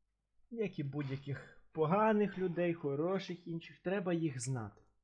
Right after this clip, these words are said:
Щоб в разі чого можна було використати їх в своїх цілях. Щоб було всім добре. Майстрові, людині, яка замовить в того майстра якийсь вироб.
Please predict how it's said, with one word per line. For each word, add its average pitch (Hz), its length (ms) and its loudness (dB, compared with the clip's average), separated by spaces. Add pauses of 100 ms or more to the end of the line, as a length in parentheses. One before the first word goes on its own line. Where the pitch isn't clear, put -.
(500)
Щоб - 200 -10
в - 40 -8
разі 143 260 4
чого 175 500 2 (340)
можна 180 440 4
було 160 280 2
використати 156 720 0
їх 135 280 -8
в - 60 -16
своїх 127 480 -6
цілях. - 520 -8 (880)
Щоб - 260 -2
було 156 180 4
всім 170 340 0
добре. 110 340 0
Майстрові, 175 880 0 (400)
людині, 135 440 0
яка 147 240 2
замовить 139 640 0
в - 60 -20
того 170 280 0
майстра 170 460 0
якийсь 165 420 -4
вироб. 160 500 2